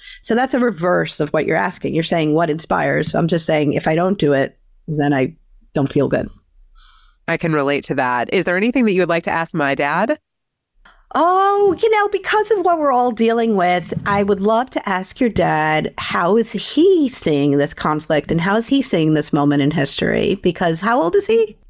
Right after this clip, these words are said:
Speaker 2: He is sixty-seven.
Speaker 1: Okay, so he has more years on me. And, like, what perspective does, not that many, not that many, but he, what is his perspective on,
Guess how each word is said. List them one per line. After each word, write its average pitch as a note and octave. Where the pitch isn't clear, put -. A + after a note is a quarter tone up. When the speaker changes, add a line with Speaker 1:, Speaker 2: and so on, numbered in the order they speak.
Speaker 2:
He F#3
is D#3+
sixty-seven. C#3+
Speaker 1:
Okay, G#3
so A3
he C#4+
has D4
more B3
years E3
on D3+
me. D3
And, D#3+
like, F3
what A3
perspective E3+
does, F3
not G4+
that B4+
many, F#3+
not A#3+
that F3+
many, -
but C4
he, C4
what B3+
is C4
his D4
perspective F3+
on, E3